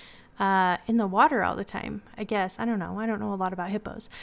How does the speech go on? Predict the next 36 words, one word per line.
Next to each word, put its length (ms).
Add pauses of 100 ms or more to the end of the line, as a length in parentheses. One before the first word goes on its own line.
(180)
But 160
this 200
hippo 480
was 560
just 240
out 280
wandering 460
around 380
the 180
savannah, 800
and 120
I 60
guess 420
it 100
was 220
dark, 360
so 120
I 60
guess 260
at 140
nighttime 640 (320)
the 100
guide 300
said 180
that 120
they 120
come 200
out 220
and 120
wander 320
around, 360 (500)
look 180
for 140
food, 480
and 200
then 460